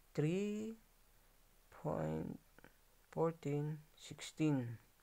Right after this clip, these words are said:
Yan. So, ito na yan. Three hundred. Three hundred. Ito ulit natin dito.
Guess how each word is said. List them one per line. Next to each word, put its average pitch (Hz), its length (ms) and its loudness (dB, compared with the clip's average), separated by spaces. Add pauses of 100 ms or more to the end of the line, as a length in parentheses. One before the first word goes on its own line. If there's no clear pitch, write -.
(1080)
Yan. 120 380 2 (1500)
So, 139 460 0 (340)
ito 120 220 -2
na 151 100 8
yan. 156 320 8
Three 175 160 8
hundred. 170 640 6 (1400)
Three 160 180 4
hundred. 165 960 6 (4000)
Ito - 240 -12
ulit - 160 -10
natin - 320 -6
dito. - 220 -10